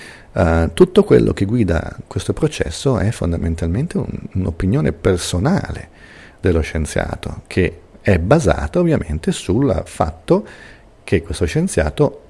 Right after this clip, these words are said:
comprende i meccanismi del metodo scientifico, comprende il modo in cui fare scienza.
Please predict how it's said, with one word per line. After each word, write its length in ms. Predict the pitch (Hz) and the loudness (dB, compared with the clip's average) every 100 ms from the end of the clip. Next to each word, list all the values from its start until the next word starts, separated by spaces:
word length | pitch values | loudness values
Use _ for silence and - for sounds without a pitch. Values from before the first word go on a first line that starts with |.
| - | -20
comprende 720 | - 98 85 85 165 165 85 85 | -2 0 0 2 2 4 2 2
i 40 | |
meccanismi 960 | 85 82 - 82 82 80 90 82 80 73 - - - - _ | 2 -2 -2 0 0 -2 -2 0 0 -4 -12 -20 -20 -20 _
del 240 | - 90 87 | -2 4 4
metodo 340 | 87 82 80 | 4 0 -2
scientifico, 680 | 78 78 76 - 85 - - | -2 -4 -6 -6 -8 -8 -12
comprende 600 | - 85 80 123 160 90 | -8 -6 0 2 4 2
il 120 | 85 | 2
modo 540 | 87 90 92 82 82 82 | 2 6 6 6 4 2
in 140 | 80 | 0
cui 180 | 78 80 | -2 -4
fare 260 | - 78 | 0 -2
scienza. 520 | 76 - 78 - - | -2 -6 -8 -8 -12